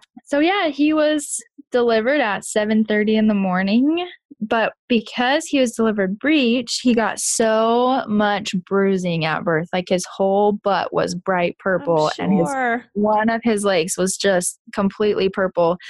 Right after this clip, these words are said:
Speaker 2: Oh.
Speaker 1: And, oh, it broke my heart so much. I was like, "My poor baby."
Speaker 2: Yeah.
Speaker 1: But
Speaker 2: Oh.
Speaker 1: he ended up getting jaundice from that because, I don't know, the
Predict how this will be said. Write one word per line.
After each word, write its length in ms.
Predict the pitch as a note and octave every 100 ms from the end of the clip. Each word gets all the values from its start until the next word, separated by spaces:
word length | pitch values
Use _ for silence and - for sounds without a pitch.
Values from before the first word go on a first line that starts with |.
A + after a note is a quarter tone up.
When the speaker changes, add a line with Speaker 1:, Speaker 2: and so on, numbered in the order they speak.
| - -
Speaker 2:
Oh. 140 | D4 C#4+
Speaker 1:
And, 520 | G#3+ G#3 G3 G3 G3 G3 - _ _ _ _ _ -
oh, 180 | A#3 A3
it 160 | A#3
broke 240 | A3+ G#3+ G#3+
my 100 | G#3+
heart 220 | G3+ F#3
so 160 | G#3+
much. 200 | G3 E3+
I 40 | A#3
was 100 | C4
like, 160 | C#4 C#4 G4
"My 160 | F#4+ F#4
poor 180 | G4 G4
baby." 540 | G#4 G4 B3 G#3+ A3 - _
Speaker 2:
Yeah. 680 | F4+ F4 D4 A#3 G#3+ G#3+ A3 - _ _ _ _ _
Speaker 1:
But 320 | - A3+ G#3 -
Speaker 2:
Oh. 200 | A#3+ G#3+
Speaker 1:
he 180 | A3 C4
ended 360 | - B3 C4 C#4
up 120 | C4+ C#4
getting 320 | C#4+ C#4+ B3
jaundice 640 | A#3 B3 C#4+ F#3 F#3+ -
from 360 | - G3 F3+ F3+
that 400 | F3 - G#3 A#3 A3 - _
because, 720 | G3 F#3+ G3 F#3 F3+ - - _
I 80 | G#3
don't 100 | F#3
know, 180 | F#3 F#3
the 440 | F#3+ G3 F3 F3